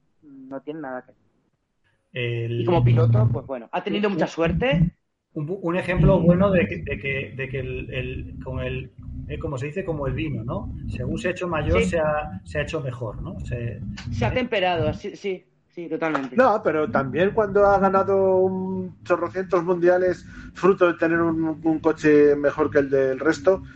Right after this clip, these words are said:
Speaker 3: también ha hecho lo que habríamos hecho todos. O sea, al final
Speaker 1: Sí,
Speaker 3: todos,
Speaker 1: con, y con
Speaker 3: todos
Speaker 1: su
Speaker 3: nos
Speaker 1: edad,
Speaker 3: habríamos
Speaker 1: y con su
Speaker 3: compo-,
Speaker 1: edad,
Speaker 3: comportado
Speaker 1: ojo, ¿eh?
Speaker 3: igual que él, por
Speaker 2: Fernando,
Speaker 3: más, por
Speaker 2: sí,
Speaker 3: más
Speaker 1: con la
Speaker 3: que
Speaker 1: edad
Speaker 3: lo
Speaker 1: que
Speaker 3: veamos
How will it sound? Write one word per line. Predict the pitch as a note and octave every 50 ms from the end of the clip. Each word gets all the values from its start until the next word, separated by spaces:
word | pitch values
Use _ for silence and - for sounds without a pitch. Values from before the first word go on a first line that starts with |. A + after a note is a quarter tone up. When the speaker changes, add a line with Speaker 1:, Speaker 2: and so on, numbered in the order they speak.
| - - - - -
Speaker 3:
también | C#3+ C#3 D3+ E3 E3 E3
ha | E3
hecho | E3+ - F3
lo | E3+ D#3+
que | C3 C#3
habríamos | C3 C3 C#3 C3 A#2+ A#2 A2+ G#2 -
hecho | - - - - -
todos. | A#2 A2+ G2+ F#2 F2 - - - - - - A#2 A2+ A2 G#2+ G2+ - G2+ G2+ - - _ _ _ _ _
O | - C3
sea, | B2+
al | A#2+
final | - A#2 B2 C#3 C3+ -
Speaker 1:
Sí, | D3
Speaker 3:
todos, | E3 F3 D#3+
Speaker 1:
con, | D3 E3 B2
y | A#2+
con | C#3+ G3+
Speaker 3:
todos | G#3+
Speaker 1:
su | G3+ F3+
Speaker 3:
nos | D#3+ D3
Speaker 1:
edad, | E3 G#3
Speaker 3:
habríamos | - D#3 D#3+ D#3+ D#3 -
Speaker 1:
y | D#3
con | D#3 D#3+ D3+
su | D3 D3+
Speaker 3:
compo-, | D3+ C#3+
Speaker 1:
edad, | D3 E3+ G3
Speaker 3:
comportado | E3 D3 D3 - E3 E3+ E3 D#3+ D3
Speaker 1:
ojo, | - C#3+ D3 C#3+ C3 C#3
¿eh? | E3+ F3 - -
Speaker 3:
igual | D#3+ D3+ D#3+ D#3+ D3+
que | - C#3+ B2 A2+
él, | G#2 F#2+ G2 G#2 - - - - -
por | D3+ D3
Speaker 2:
Fernando, | D3 F3 E3+ E3 G3+
Speaker 3:
más, | - -
por | D#3 D3+
Speaker 2:
sí, |
Speaker 3:
más | D#3+ F3+
Speaker 1:
con | - -
la |
Speaker 3:
que | F3
Speaker 1:
edad | F3 E3
Speaker 3:
lo | E3
Speaker 1:
que | D#3
Speaker 3:
veamos | D#3+ D#3+ D#3+ D#3+